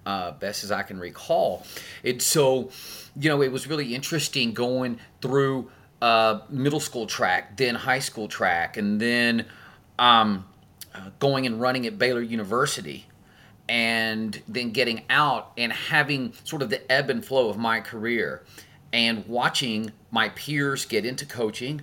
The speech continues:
some of my best friends get into coaching. I was coached by my father in high school and then had, um, an incredible coach at Baylor, Steve Gully, who's now the coach at the University of Tulsa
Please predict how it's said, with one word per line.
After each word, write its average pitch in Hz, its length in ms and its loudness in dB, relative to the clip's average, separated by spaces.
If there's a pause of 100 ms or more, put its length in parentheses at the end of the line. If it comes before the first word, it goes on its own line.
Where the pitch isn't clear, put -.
(140)
some 110 240 -8
of 107 80 -2
my 104 140 0
best 104 300 -4
friends 135 420 -6 (160)
get 101 180 -2
into 92 160 -6
coaching. 104 680 -10 (260)
I 196 100 0
was 123 200 -6
coached 117 400 -6
by 110 160 0
my 101 180 -4 (220)
father 113 500 -4 (140)
in 107 100 -6
high 101 280 -2
school 104 440 -4 (300)
and 92 180 -4
then 113 160 -2
had, 110 540 0 (400)
um, 92 180 -12
an 98 100 -6
incredible 120 540 -2
coach 104 300 -4
at 73 120 -8
Baylor, 90 480 -4
Steve 110 460 -8
Gully, 104 500 2 (220)
who's 104 240 -10
now 110 160 -2
the 104 80 -8
coach 104 320 -4
at 101 80 -12
the 104 80 -8
University 98 580 -4
of - 140 -12
Tulsa 104 880 -4